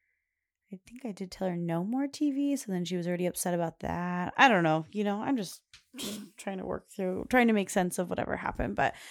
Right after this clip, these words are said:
I do think that I'm kind of, um, feeling a little emotionally drained and exhausted. So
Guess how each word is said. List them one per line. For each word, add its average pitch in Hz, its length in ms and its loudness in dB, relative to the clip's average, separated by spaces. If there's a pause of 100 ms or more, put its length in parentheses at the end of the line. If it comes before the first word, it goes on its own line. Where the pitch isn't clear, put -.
(340)
I 208 120 0
do 202 200 -4
think 185 340 -8
that 190 160 -2
I'm 175 200 -6
kind 175 300 -8
of, 165 320 -10
um, 107 560 -10 (2250)
feeling 175 800 -8 (1200)
a 202 80 0
little 185 320 2
emotionally 175 600 -6
drained - 480 -8
and 208 120 -8
exhausted. 196 760 -12
So - 200 -10